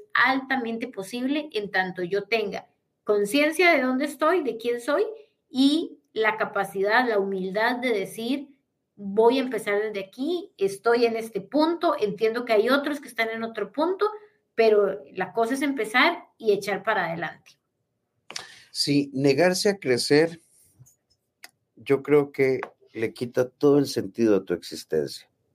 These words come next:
Speaker 2: porque te convertís en un autómata. Alguien que no se cuestiona, vive siempre esclavo de sus angustias. Y quien no se cuestiona,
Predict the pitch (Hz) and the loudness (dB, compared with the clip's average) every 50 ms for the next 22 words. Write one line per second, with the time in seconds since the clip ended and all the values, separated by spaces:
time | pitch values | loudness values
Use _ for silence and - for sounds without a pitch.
0 | _ _ _ _ _ _ _ _ - - 104 98 - 101 - - 98 - - 101 | _ _ _ _ _ _ _ _ 0 0 0 2 0 -2 0 0 -2 0 2 0
1 | 92 92 90 87 - - - 104 101 - 110 107 104 104 104 104 107 107 - - | 2 2 2 0 0 -2 -6 -6 -4 -4 -4 -4 -2 0 0 2 2 0 -2 -2
2 | - 98 95 87 - - - 101 92 82 73 71 - - - - _ _ _ _ | -2 -2 -2 -2 -2 2 2 2 2 2 -4 -8 -10 -16 -20 -20 _ _ _ _
3 | _ _ _ _ _ _ _ _ _ _ _ _ _ _ _ _ _ _ _ _ | _ _ _ _ _ _ _ _ _ _ _ _ _ _ _ _ _ _ _ _
4 | _ _ _ _ _ _ _ _ _ - - - 110 107 107 120 143 143 143 - | _ _ _ _ _ _ _ _ _ -16 -6 0 2 2 4 4 4 4 4 2
5 | 147 131 143 160 160 151 - 117 98 - - 95 95 95 - - - 160 180 185 | 2 4 4 2 2 2 -2 -4 -4 0 0 0 0 0 -2 0 2 2 2 2
6 | 196 220 214 - _ _ _ _ _ _ _ _ _ _ _ _ - 104 107 113 | 0 -4 -8 -14 _ _ _ _ _ _ _ _ _ _ _ _ -4 -2 0 2
7 | 113 117 117 - 123 120 117 - 120 117 - - - 113 110 113 113 107 95 101 | 2 2 2 0 0 0 0 0 -2 -2 0 2 4 4 6 4 4 2 -2 -6
8 | 92 - 98 90 87 78 82 90 87 - _ - 73 - - - - _ _ _ | -4 0 0 0 0 0 -2 -4 -4 -6 _ -18 -18 -16 -18 -20 -20 _ _ _
9 | _ _ _ _ _ _ _ _ _ _ _ - 104 101 95 - 98 90 95 101 | _ _ _ _ _ _ _ _ _ _ _ -4 -4 -2 0 0 2 2 4 4
10 | 110 117 117 - 135 123 - 131 131 131 - - 143 135 117 110 117 117 - | 2 2 0 -2 -4 -4 -2 -4 -4 -4 0 0 0 0 0 -2 -6 -10 -14